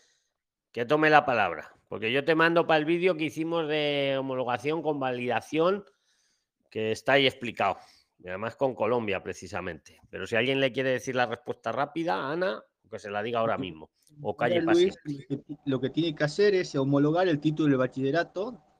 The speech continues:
Speaker 2: este, tiene que entrar y ver cuáles son los requisitos que te piden para homologar el título de Colombia,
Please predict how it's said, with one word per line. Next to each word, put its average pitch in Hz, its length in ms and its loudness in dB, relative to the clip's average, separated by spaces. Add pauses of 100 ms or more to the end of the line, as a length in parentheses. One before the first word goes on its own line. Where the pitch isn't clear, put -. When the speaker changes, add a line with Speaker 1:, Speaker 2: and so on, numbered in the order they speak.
(340)
Speaker 2:
este, 117 280 -12
tiene 131 260 -2
que 127 100 -6
entrar 143 260 0
y 143 80 4
ver 131 180 0
cuáles 135 220 -2
son 135 140 -2
los 123 80 -2
requisitos 127 520 -6
que 120 80 -2
te - 140 -14
piden 131 520 -2 (560)
para 113 160 -6
homologar 120 300 0
el 127 140 0
título 135 340 -2
de 120 100 -2
Colombia, 160 640 0